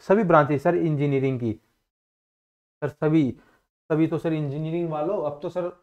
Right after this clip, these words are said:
अपना पूरा जी जान लगा दो। आपके लिए शॉर्ट सर्विस कमीशन की तरफ से क्या आई है? नोटिफिकेशन आई है इंजीनियरिंग वालों स्पेशल आपके लिए सर,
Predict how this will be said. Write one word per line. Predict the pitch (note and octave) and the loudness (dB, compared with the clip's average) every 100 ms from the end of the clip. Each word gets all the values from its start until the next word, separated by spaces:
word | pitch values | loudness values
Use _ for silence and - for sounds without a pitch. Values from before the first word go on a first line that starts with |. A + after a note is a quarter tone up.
| - | -14
अपना | C#3 - F3 F#3+ F#3+ _ _ _ | -14 -4 0 0 -2 _ _ _
पूरा | D3+ F3 D3+ | 2 4 4
जी | B2 D#3+ | 0 -2
जान | D3+ D3+ | -2 -2
लगा | C3+ C3 | -2 -2
दो। | D3 E3+ - | -2 -4 -2
आपके | C3+ C3+ D#3 | -2 -2 -6
लिए | D#3+ | -6
शॉर्ट | D#3 D3+ D3 | -4 -4 -2
सर्विस | D3 D3 D3 | -4 -8 -8
कमीशन | C#3+ C#3 C#3 D3+ | -8 -8 -8 -8
की | D3 | -8
तरफ | C#3 C3 | -8 -10
से | - G3 | -4 -4
क्या | F#3+ _ _ D#3 D3 | -4 _ _ 0 0
आई | C#3 | 0
है? | F3 | -2
नोटिफिकेशन | D#3 B2+ C3+ C3 C3 B2 | -4 -6 -6 -6 -6 -6
आई | B2+ | -6
है | D3+ B2 | -4 -4
इंजीनियरिंग | C3+ C3 D3 D#3 | -6 -6 -6 -4
वालों | C#3+ C#3+ | -2 -4
स्पेशल | C#3+ D3+ C#3 D3 | -4 -8 -6 -2
आपके | C3+ - | -2 -2
लिए | D3+ D3+ | -6 -6
सर, | D#3 | -8